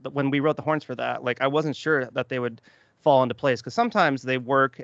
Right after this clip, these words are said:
but they're more like background instruments. But in this one, they were kind of like,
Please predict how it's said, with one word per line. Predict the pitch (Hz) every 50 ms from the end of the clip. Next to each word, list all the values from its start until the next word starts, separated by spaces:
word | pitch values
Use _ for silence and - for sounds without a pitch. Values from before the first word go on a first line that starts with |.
| - _ _ _
but | 147 127
they're | - 131 127
more | 123 131 135 127
like | 123 123 120 -
background | - 123 120 117 127 131 123 120
instruments. | 117 - - 127 131 127 113
But | _ 127 127
in | 123 127
this | 165 208 - -
one, | 135 123 123 123 123 123 - - - - _ _ _ _ -
they | 131 127
were | 120 127 120
kind | - - 139 131 127 127 127
of | 123 113 120
like, | 120 117 117 113 113 110 -